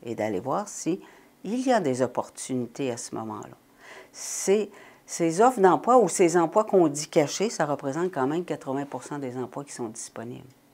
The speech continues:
Donc, ça vaut la peine de s'intéresser à ce secteur d'en-, d'offres d'emploi qui sont dits cachés.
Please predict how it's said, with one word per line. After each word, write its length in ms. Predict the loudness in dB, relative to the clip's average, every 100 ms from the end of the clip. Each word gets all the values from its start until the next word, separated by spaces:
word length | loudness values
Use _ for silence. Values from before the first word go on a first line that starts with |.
| _ _ _ -8
Donc, 180 | -8 -8 _ _ _ _ -12 -12 -12
ça 180 | -6
vaut 80 | -2
la 120 | -2
peine 200 | -2 -2
de 80 | -2
s'intéresser 760 | -4 -6 -2 -2 -4 -8 -12 -12 -16 -20 -10
à 80 | -8
ce 160 | -6 -6
secteur 520 | -6 -6 0 0 2
d'en-, 220 | -2 -4 -6 -16 -18 -8
d'offres 380 | 0 0 2 0
d'emploi 380 | 2 0 -2 -6
qui 240 | -8 -8
sont 300 | -2 0 0
dits 340 | -4 -8 -10 -12 _ _ _ _ _
cachés. 440 | -8 -8 -8 -8